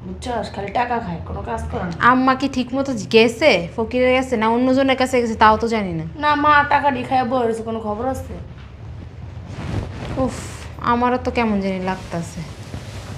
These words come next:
Speaker 1: দুলাভাই কই?
Speaker 2: কই আর? আসছে মনে রুমে।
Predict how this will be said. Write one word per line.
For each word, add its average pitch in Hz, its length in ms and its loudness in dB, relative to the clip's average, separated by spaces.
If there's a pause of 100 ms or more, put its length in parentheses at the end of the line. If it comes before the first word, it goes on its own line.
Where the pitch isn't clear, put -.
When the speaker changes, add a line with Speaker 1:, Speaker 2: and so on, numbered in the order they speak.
(140)
Speaker 1:
দুলাভাই 254 340 4
কই? - 180 -8 (1000)
Speaker 2:
কই 294 240 10
আর? 240 200 8 (680)
আসছে 233 380 -4
মনে 208 260 -4
রুমে। 202 340 -2